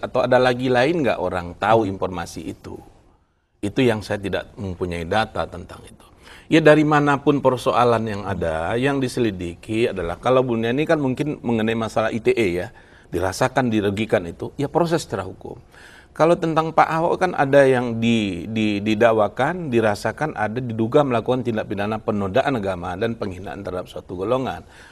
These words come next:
Speaker 1: Proses juga ini. Mana sih yang terbukti nanti? Jadi hal ini menurut saya jangan kita, eh, campur adukkan.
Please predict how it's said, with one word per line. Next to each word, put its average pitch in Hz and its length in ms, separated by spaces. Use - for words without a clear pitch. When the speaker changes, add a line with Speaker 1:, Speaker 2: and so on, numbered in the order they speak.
Speaker 1:
Proses 170 400
juga 180 240
ini. 90 320
Mana 180 320
sih 156 160
yang 127 160
terbukti 104 480
nanti? 104 480
Jadi 160 240
hal 143 240
ini 117 240
menurut 104 400
saya 92 240
jangan 117 400
kita, 117 400
eh, 101 320
campur 107 320
adukkan. 101 960